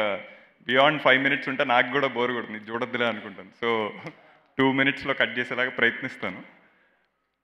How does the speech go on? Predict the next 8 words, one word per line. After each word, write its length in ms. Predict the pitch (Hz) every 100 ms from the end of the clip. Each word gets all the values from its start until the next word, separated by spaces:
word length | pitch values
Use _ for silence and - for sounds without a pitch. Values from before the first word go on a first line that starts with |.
| _
ఫస్ట్ 220 | 120 117 135
ము-, 340 | 117 113 113 110 117
ముందు, 360 | 127 147 160 190 135
అందరికన్నా 420 | 135 151 165 160 151
ముందు 140 | 170 151
మా 80 | 127 113 101 - 113
మదర్, 260 | 117 147 156
ఫాదర్‌కి 440 | 139 135 151 160